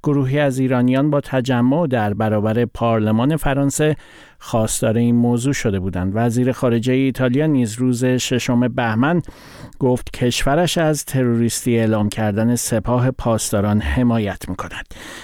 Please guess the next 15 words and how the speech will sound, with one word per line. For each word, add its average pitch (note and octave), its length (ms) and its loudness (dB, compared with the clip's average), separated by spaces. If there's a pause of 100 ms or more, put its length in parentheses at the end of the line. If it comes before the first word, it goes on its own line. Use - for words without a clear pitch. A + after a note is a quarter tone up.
(120)
این F#3 160 2
در D#3+ 200 0
حالی D#3 200 0
است E3 140 -2
که E3+ 220 2
اتحادیهٔ C3+ 500 0
اروپا C#3+ 480 0
در D#3 280 0
آستانهٔ B2+ 680 0
تصمیم B2 480 0
گیری B2+ 260 0
دربارهٔ B2+ 840 2
تحریم G#2 460 -2
های A2 360 0
جدید B2+ 580 0